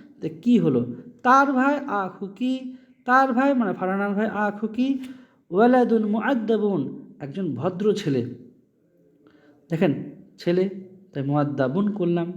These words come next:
মুআদ্দাবাতুন করলাম না। তো তার ভাই একজন ভদ্র ছেলে। ইয়া খালিদু, হে খালেদ,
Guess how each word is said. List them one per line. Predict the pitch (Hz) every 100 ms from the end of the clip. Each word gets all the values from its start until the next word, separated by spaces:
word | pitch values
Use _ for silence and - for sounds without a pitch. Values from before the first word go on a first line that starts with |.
| - -
মুআদ্দাবাতুন | 131 123 123 139 147 208
করলাম | 202 190 185
না। | 180 175 175 - _ _ _ _ _ _
তো | 160
তার | 165 180 190
ভাই | 185 285 339
একজন | 156 208 - - - - - 120
ভদ্র | 143 170 156 156
ছেলে। | 139 139 120 117 - - - _ -
ইয়া | 165 185 180 -
খালিদু, | 247 247 247 240 196 - - - -
হে | 294
খালেদ, | 320 233 233